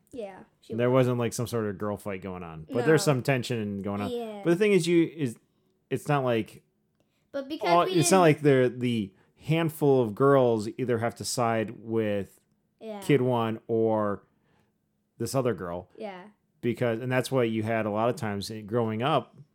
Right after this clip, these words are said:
Speaker 1: Yeah.
Speaker 2: In elementary
Speaker 1: There
Speaker 2: school,
Speaker 1: used
Speaker 2: there, uh, like,
Speaker 1: in
Speaker 2: uh, argument would break out between two girls in the entire, in entire grade,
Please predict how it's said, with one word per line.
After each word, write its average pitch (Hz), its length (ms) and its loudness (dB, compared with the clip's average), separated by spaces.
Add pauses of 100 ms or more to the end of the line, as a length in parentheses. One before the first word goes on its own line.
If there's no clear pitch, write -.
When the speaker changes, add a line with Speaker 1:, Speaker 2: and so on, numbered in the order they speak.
Speaker 1:
Yeah. 226 440 -10
Speaker 2:
In 143 100 -6
elementary 156 360 2
Speaker 1:
There 339 80 2
Speaker 2:
school, 339 140 10
Speaker 1:
used 131 80 6
Speaker 2:
there, 160 120 6
uh, 147 160 6
like, 151 120 -2
Speaker 1:
in 151 60 2
Speaker 2:
uh, 127 340 4
argument 160 320 4 (100)
would 104 40 -8
break 135 180 2
out 135 200 2
between 123 460 -2
two 185 260 2
girls 160 420 4
in 131 360 -2
the 120 120 0
entire, 127 380 0
in 127 220 -2
entire 123 280 0
grade, 127 560 0